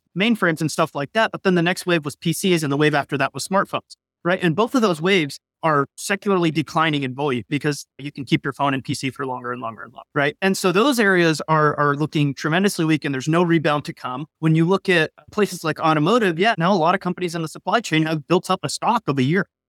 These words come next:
or more. And yes, they're increasing production and prices of cars are falling. The consumer is weak again, right? Interest rates are so high that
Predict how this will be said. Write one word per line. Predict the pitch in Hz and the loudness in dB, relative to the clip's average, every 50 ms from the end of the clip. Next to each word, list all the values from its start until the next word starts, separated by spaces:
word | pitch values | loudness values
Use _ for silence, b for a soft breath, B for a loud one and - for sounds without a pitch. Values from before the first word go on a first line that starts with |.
| _ _ _ | _ _ _
or | - 170 175 | -2 0 0
more. | 151 180 220 - - _ _ - | 2 0 0 -2 -4 _ _ -2
And | 165 165 | 0 2
yes, | 180 185 180 - | 2 2 0 0
they're | - 175 160 | -2 -2 -2
increasing | 151 139 - 170 - - 156 143 | -2 0 0 0 0 -2 -4 -2
production | - 151 147 143 143 - - 151 | 0 0 0 0 0 -2 -4 -4
and | 147 139 139 127 - _ _ _ _ _ | -4 -4 -4 -6 -10 _ _ _ _ _
prices | - 147 151 - - 143 147 | 0 0 0 0 0 -4 -6
of | 131 - | -8 -6
cars | - 147 139 143 143 135 | -2 0 2 2 2 0
are | 139 123 | -2 -4
falling. | - 147 139 135 139 135 139 143 | -2 -2 -2 0 0 -2 -2 -2
The | 139 151 143 | -2 -2 0
consumer | - 165 - - 233 220 208 185 | 0 0 0 0 2 2 2 2
is | 190 196 | 2 2
weak | 208 285 277 196 | 2 0 0 0
again, | 165 151 147 220 226 180 131 | 0 0 2 2 0 0 0
right? | 139 151 165 160 | 0 2 2 2
Interest | 165 160 - - 151 - - | 2 0 -2 -6 -8 -4 -2
rates | 156 151 - | -2 -2 0
are | 160 147 | -2 -2
so | - 151 139 | -2 -2 0
high | 135 143 139 | 2 2 0
that | 135 135 | 0 -2